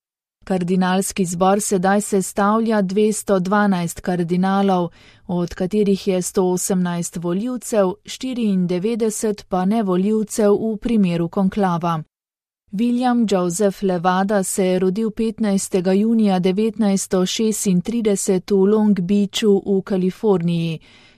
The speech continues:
Tukaj je obiskoval tudi osnovno in srednjo šolo,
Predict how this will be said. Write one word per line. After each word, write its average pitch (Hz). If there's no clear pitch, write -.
Tukaj 190
je 180
obiskoval 185
tudi 196
osnovno 196
in 175
srednjo 226
šolo, 226